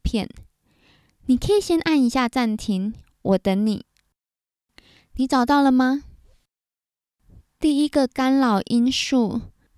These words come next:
我们的直觉经常是错的。没错，你没有听错。你可能也常听到大家说要相信自己的直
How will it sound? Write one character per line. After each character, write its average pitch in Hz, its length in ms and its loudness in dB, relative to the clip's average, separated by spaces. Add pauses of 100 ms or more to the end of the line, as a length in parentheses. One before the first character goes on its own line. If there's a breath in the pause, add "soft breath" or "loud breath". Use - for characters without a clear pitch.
(100)
我 262 120 0
们 269 200 2
的 294 120 2
直 294 280 -2
觉 330 280 2
经 339 240 -6
常 247 260 -4
是 262 180 -6
错 - 420 -6
的。 - 140 -8 (640)
没 226 120 -4
错， 240 380 -2 (120)
你 226 100 0
没 214 100 0
有 233 100 4
听 220 240 0
错。 214 360 -2 (500 soft breath)
你 403 60 -10
可 440 160 -4
能 381 120 0
也 285 140 2
常 254 240 0
听 311 160 -2
到 330 160 -2
大 320 180 -4
家 302 200 -4
说 302 360 -2
要 320 140 -2
相 302 240 -4
信 294 240 -2
自 302 140 -8
己 226 160 -6
的 202 120 -6
直 208 320 -6